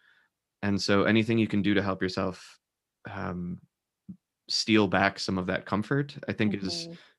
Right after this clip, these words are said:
Speaker 1: is a really strong note. That's a really great bit of advice.
Speaker 2: Yeah. Um, I, I would say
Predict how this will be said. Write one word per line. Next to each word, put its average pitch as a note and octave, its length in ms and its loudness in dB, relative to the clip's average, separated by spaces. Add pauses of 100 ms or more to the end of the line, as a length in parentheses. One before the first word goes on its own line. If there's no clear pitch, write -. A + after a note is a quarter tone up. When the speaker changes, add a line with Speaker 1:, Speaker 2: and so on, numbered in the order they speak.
Speaker 1:
is G#2 180 6
a G#2 80 8
really A#2 300 6
strong A2+ 360 4
note. A2+ 240 0
That's A2 200 -4
a A2 60 -2
really G#2+ 200 -2
great G2+ 300 0 (480)
bit G#2 160 0
of G2 80 0
advice. F#2 560 -2 (440)
Speaker 2:
Yeah. E3+ 420 -10 (340)
Um, E3+ 160 -14 (280)
I, G3 120 4
I G#3+ 320 2
would G3+ 320 -2
say D#3+ 640 0